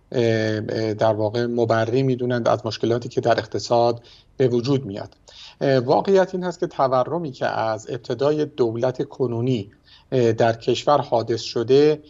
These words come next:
ما می‌تونستیم چند ماه اول رو، اه، در واقع ناشی از سیاست انبساطی بودجه‌ای و سیاست انبساطی پولی بدونیم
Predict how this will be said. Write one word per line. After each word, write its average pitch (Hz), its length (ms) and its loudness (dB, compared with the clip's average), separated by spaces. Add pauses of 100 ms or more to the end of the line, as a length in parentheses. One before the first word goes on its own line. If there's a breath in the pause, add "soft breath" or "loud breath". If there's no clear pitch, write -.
(200 loud breath)
ما 151 100 0
می‌تونستیم 165 760 -2
چند 120 260 -2
ماه 117 260 -4
اول 117 480 0
رو، 139 440 2 (320 loud breath)
اه، 120 280 0
در 117 240 0
واقع 117 300 -2
ناشی 131 500 -2
از 139 160 0
سیاست 113 600 -2
انبساطی 117 840 -2
بودجه‌ای 117 500 2
و 123 120 2
سیاست 120 420 -6
انبساطی 117 520 0
پولی 117 360 0
بدونیم 123 520 2